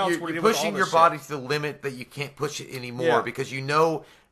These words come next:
Speaker 1: to only take on this fight, you have to be at a point for humanity
Speaker 2: I'm
Speaker 1: is
Speaker 2: obsessed,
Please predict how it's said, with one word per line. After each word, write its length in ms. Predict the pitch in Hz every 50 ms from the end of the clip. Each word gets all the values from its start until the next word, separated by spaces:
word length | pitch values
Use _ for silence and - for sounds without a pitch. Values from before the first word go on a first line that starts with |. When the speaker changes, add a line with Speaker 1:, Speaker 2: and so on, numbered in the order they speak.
| _ _ _ _
Speaker 1:
to 160 | - 143 135 -
only 320 | 156 175 202 214 214 208
take 240 | 208 - 185 180 156
on 80 | 156 151
this 120 | 143 139 -
fight, 260 | - 151 143 131 131
you 100 | 127 -
have 320 | - 131 147 165 165 - -
to 80 | 156
be 300 | 135 135 143 147 143 127
at 140 | - 131 127
a 40 | 127
point 420 | - - - 160 170 170 139 - _ _ _ _ _
for 140 | - 160
humanity 580 | 151 - - 175 165 180 190 190 175 151 131 123
Speaker 2:
I'm 180 | 117 143 147 156
Speaker 1:
is 120 | 156 143
Speaker 2:
obsessed, 160 | 135 123 110